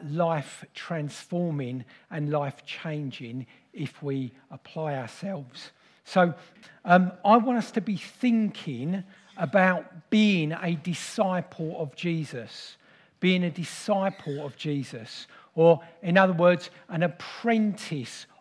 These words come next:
of Jesus, not someone who goes to church. Right? Going to church is not truth.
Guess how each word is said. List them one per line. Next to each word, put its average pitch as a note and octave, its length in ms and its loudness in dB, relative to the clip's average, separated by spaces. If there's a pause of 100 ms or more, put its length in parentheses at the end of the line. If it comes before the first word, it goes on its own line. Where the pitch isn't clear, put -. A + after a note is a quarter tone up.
of D#3+ 280 -2
Jesus, D3+ 800 -4 (520)
not A#3 280 4
someone F3 800 2 (220)
who F#3+ 260 -2
goes F3+ 500 2
to - 160 -10
church. - 840 -4 (520)
Right? E3+ 160 -4 (280)
Going A#3 500 6
to G#3 360 -2
church - 880 -2 (300)
is E3+ 180 -2
not G3+ 300 2
truth. - 800 -6